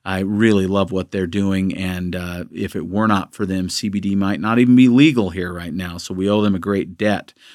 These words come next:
of gratitude, those of you who use C B D. But we didn't end up start talking about C B D until we were,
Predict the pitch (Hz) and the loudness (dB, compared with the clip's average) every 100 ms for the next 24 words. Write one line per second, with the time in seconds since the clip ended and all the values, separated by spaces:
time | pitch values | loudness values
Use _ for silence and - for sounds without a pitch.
0 | _ - 90 101 107 101 - 98 90 92 | _ -18 -4 2 4 2 0 -2 -2 0
1 | 98 92 90 90 92 90 104 117 - 101 | -2 -2 -4 -4 -4 -2 2 2 2 0
2 | 87 87 78 73 - _ - - _ _ | -4 -6 -10 -14 -18 _ -20 -20 _ _
3 | 104 127 120 - 123 214 208 131 113 110 | -2 0 0 -2 2 4 6 6 6 4
4 | - 113 113 120 113 110 104 - - 139 | 2 2 2 2 2 2 0 0 -2 4
5 | 117 110 185 139 98 120 120 165 127 | 4 4 6 4 4 4 6 6 6